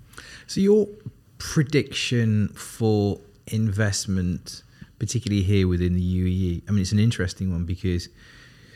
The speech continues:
we have lots of technology, as you say, are, um, allowing younger investors to come into the market. Um, we've seen, or, or it feels like we've seen a, a rise in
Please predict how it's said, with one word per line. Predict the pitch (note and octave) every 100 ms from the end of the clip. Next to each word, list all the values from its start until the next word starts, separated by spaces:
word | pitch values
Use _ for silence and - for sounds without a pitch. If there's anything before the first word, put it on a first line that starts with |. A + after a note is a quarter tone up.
| -
we | G#2+ G#2+
have | - - G2+ F#2+ F2+ F2 - - - - -
lots | F#2+ F#2+ -
of |
technology, | - A#2 G#2+ F#2 F2 F2+ F#2
as | F#2 F#2+
you |
say, | F#2 F#2 F2 E2+ - F#2
are, | F2 E2+ E2+ E2 - - - -
um, | F#2 F2 - - -
allowing | G2+ G2 G2+ G2 F#2 G2
younger | F#2+ A2 A#2 F#2+ E2+
investors | E2 D#2 - F#2+ -
to |
come | F#2 F2
into | E2+ E2+
the |
market. | E2+ D#2+ D#2+ - F#2+ - _ - - -
Um, | F#2 F2 E2+ E2+ - - -
we've | G2+
seen, | - - G#2+ G2+ G2 F#2 - - -
or, | F#2+ -
or | G#2 G2
it | -
feels | A2 G2+
like | F#2+
we've | F#2 F#2
seen | E2+ E2+
a, | E2+ -
a | F#2+
rise | F2+ G2 G2 F2+
in | F#2 F2 E2+